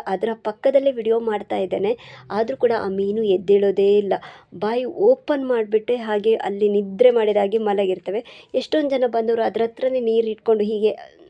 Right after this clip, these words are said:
ಆಟ ಆಡ್ತಾರಲ್ಲ, ಆದ್ರೂ ಕೂಡ ಆ ಮೀನು ಎದ್ದೇಳೋದೇ ಇಲ್ಲ ಅಂತಲೇ ಹೇಳ್ಬೋದು. ಅಲ್ಲಿಗೆ ಬಂದವರಿಗೆ ಗೊತ್ತಿರೋದಿಲ್ಲ, ಸಾಮಾನ್ಯವಾಗಿ ಅದು ಸತ್ತಿದೆ ಅಂದ್ಕೊಂಡೇ ಭಾವಿಸ್ತಾರೆ. So ನಾವು ಅಲ್ಲಿ ನೋಡುವಾಗ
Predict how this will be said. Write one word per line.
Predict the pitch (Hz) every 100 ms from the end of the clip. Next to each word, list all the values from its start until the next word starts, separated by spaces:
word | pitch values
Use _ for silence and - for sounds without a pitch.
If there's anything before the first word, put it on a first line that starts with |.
| -
ಆಟ | 104 226 254
ಆಡ್ತಾರಲ್ಲ, | 233 226 190 185 185 240 - - -
ಆದ್ರೂ | 175 190 226 262
ಕೂಡ | - 214 226 -
ಆ | 208
ಮೀನು | 196 190 220 247 202
ಎದ್ದೇಳೋದೇ | - 175 - 208 214 214 226
ಇಲ್ಲ | 208
ಅಂತಲೇ | 196 196 196
ಹೇಳ್ಬೋದು. | 139 196 208 - - - -
ಅಲ್ಲಿಗೆ | 285 311 294
ಬಂದವರಿಗೆ | 262 254 254 247 240
ಗೊತ್ತಿರೋದಿಲ್ಲ, | 233 226 226 247 214 196 196
ಸಾಮಾನ್ಯವಾಗಿ | 202 202 202 202
ಅದು | 196 190
ಸತ್ತಿದೆ | 202 202 196 220 220
ಅಂದ್ಕೊಂಡೇ | 214 - 208 226
ಭಾವಿಸ್ತಾರೆ. | 220 196 190 - 214 226 - - - - _ -
So | 214 202
ನಾವು | 202 233 269
ಅಲ್ಲಿ | 247 214 220 226
ನೋಡುವಾಗ | 214 220 240 240 220 185